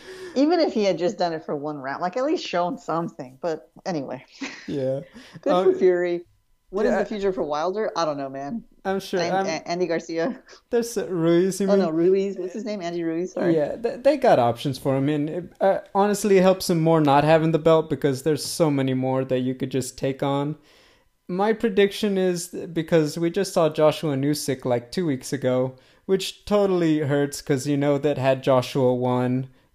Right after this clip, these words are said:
Speaker 1: they totally would have done a stadium somewhere, Fury and Joshua. Hopefully in England, and we just all can pretend we're British for the day, <laughs> but, um, and enjoy the show. But, uh, I, I'm assuming that Fury's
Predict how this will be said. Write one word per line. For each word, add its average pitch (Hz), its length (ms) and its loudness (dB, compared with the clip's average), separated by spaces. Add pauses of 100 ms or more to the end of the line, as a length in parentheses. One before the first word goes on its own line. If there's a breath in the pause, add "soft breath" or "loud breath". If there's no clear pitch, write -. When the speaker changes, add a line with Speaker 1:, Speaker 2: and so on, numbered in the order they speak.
Speaker 1:
they 135 100 0
totally 139 520 0
would 131 180 2
have 127 140 -8
done 127 200 2
a 117 60 0
stadium 123 560 0
somewhere, 123 560 -2
Fury 123 420 -2
and 120 140 -4
Joshua. 131 680 2 (100)
Hopefully 185 460 0
in 147 120 0
England, 160 420 0
and 143 140 -6
we 139 100 -8
just - 480 -8 (720 soft breath)
all 160 160 4
can 160 200 -4
pretend 156 360 0
we're 151 80 4
British 151 480 0
for 165 100 -6
the 160 80 -6
day, 165 440 2 (240)
<laughs> 214 400 -12
but, 147 160 -2
um, 139 420 -8
and 143 220 -6
enjoy 147 280 -4
the 147 100 -6
show. 165 340 -4 (720 soft breath)
But, 147 280 0
uh, 139 280 0 (260)
I, 190 120 -6
I'm 196 120 -2
assuming 170 680 -4
that 147 400 -4
Fury's 156 560 -6